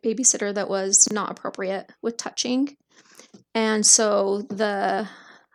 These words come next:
I'm not sure if it was my sister or her friend that told somebody at school, and they pulled me into the principal's office and asked me about it. And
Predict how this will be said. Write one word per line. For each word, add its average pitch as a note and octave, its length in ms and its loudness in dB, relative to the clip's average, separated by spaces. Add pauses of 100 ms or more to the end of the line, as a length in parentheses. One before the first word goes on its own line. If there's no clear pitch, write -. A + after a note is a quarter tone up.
I'm A#3 160 4
not C4+ 140 2
sure - 140 -2
if A#3+ 80 -4
it - 60 -8
was A#3 120 0
my G#3+ 100 -2
sister A3+ 500 4
or G3+ 160 -2
her G3+ 140 -8
friend G#3 480 -2
that G3 160 -4
told G#3 240 -4
somebody A3 400 0
at - 160 -2
school, A3 560 0 (1000)
and G#3 280 0
they G#3+ 100 2
pulled G#3 320 -2
me A3 220 2
into G#3+ 200 -2
the A3+ 80 -4
principal's G#3+ 480 -2
office G3+ 460 2
and G#3+ 240 -2
asked A3 300 2
me G#3+ 100 -6
about G3+ 280 -4
it. G#3+ 260 -4 (760)
And G#3+ 580 -2